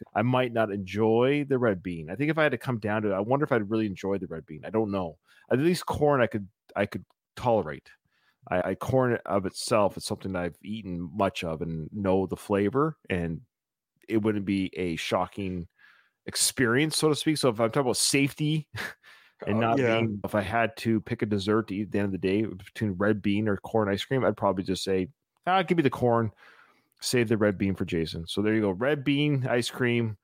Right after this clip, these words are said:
Speaker 1: is my l-, worst pick. However, yes, of course, I try all these flavors, but if I had to choose as per the rules of our show, I'm gonna go with number five, red bean ice cream from China. So there you go. All right.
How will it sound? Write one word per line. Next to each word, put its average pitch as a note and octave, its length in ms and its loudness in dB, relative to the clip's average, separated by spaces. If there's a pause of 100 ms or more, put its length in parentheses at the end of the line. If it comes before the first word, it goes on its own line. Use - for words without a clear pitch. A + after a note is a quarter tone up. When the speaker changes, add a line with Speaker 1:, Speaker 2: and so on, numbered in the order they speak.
(320)
Speaker 1:
is A2+ 140 -2
my D#3 480 0 (560)
l-, C3+ 220 -4
worst D#3+ 480 0
pick. - 420 -2
However, D#3 400 4
yes, G#2 320 0
of G2+ 60 -8
course, F#2 180 0
I F2 80 -2
try F#2 180 -4
all F#2 140 0
these F2 160 -8
flavors, E2+ 320 -4
but F#2 140 -2
if - 80 -6
I G2 40 -2
had A#3 280 2
to F3+ 60 4
choose C#3 460 2
as A#2 160 2
per - 200 -2
the G#2 180 2
rules B2 360 2
of A2 100 0
our F#2+ 120 2
show, G#2+ 500 2 (520)
I'm G2+ 80 -4
gonna G#2+ 120 -2
go G#2 120 2
with F#2+ 100 -2
number G2+ 160 -6
five, F#2+ 400 2
red F#2 220 -2
bean F2+ 160 -6
ice E2+ 180 -8
cream - 200 -12 (480)
from - 300 -6
China. F#2+ 520 0 (880)
So - 360 -14 (180)
there F2 180 -4
you F#2+ 80 -2
go. D3 240 0 (320)
All F#2 100 -10
right. D3 220 -2